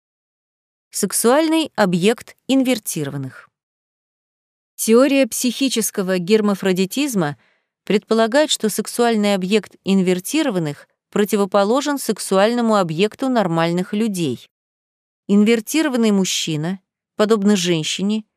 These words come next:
не может устоять перед очарованием, исходящим от мужских качеств души и тела. Он сам себя ощущает женщиной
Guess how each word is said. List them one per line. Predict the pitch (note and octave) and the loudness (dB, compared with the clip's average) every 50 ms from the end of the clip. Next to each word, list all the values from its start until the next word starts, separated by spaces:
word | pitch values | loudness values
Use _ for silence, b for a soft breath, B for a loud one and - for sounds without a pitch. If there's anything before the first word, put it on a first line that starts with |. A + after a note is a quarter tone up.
| _ _ _ _ _ - | _ _ _ _ _ 0
не | G#3 G#3+ A#3 A#3+ | 2 4 4 4
может | A#3+ B3 C#4+ D#4+ D4 D#4 C#4+ - | 4 4 2 2 0 -2 -2 -4
устоять | C4+ - - - B3 A#3+ A#3 B3 C4+ C#4 C4 - - - _ _ _ _ | -4 -4 -2 -2 -2 0 0 2 0 0 0 -4 -10 -16 _ _ _ _
перед | - A#3 B3 C4 B3 G#3 | -2 0 2 2 2 0
очарованием, | A3+ - - A#3 G#3+ A3 G#3+ G3+ G#3 C4+ D4 C#4+ B3 G3+ F3 D#3+ D3+ D3+ - _ _ _ _ | 0 0 0 0 2 0 0 0 0 0 0 0 0 0 0 0 -2 -4 -8 _ _ _ _
исходящим | - G3 - - - G3 G3 G#3 A#3 A#3 - - A3+ G#3+ F#3+ _ - | -6 -4 -4 0 0 0 2 2 0 0 0 -2 -2 -4 -4 _ -4
от | - G3 - F#3+ | -4 -4 0 0
мужских | G3 G#3+ G3+ - - - - - - B3+ A3+ - - - _ | 0 0 0 -2 -4 -10 -8 -4 -2 -2 -2 -2 -6 -14 _
качеств | - - A3+ G3+ F3+ - - - D#3 - - _ - | -2 0 0 0 0 -2 -6 -8 -8 -10 -12 _ -12
души | D#3+ D3 F3 E3+ - - G3+ G3+ | -8 -6 -6 -4 -4 -2 -2 -2
и | G3+ G3+ F#3 | -2 -2 -2
тела. | - - - F#3+ E3 C#3 C3 C3 B2+ - _ _ _ _ _ _ _ _ _ | -4 -2 -2 0 0 0 -2 -6 -10 -12 _ _ _ _ _ _ _ _ _
Он | - G3 G3+ G3 | 0 0 0 0
сам | - - A3 A3 A#3 A#3 | 0 2 2 2 2 2
себя | - - A3+ G3 G#3 G3 | -2 -4 -2 0 0 0
ощущает | G3 - - F#3 - - G#3 F#3+ F#3+ E3+ | 0 -2 -4 -6 -4 -2 0 0 0 0
женщиной | D#3 D3 F3+ A#3 B3 A#3+ - - G#3 F3 E3 D3+ C#3+ | -2 0 0 0 0 0 -2 -2 -2 -2 -2 -4 -6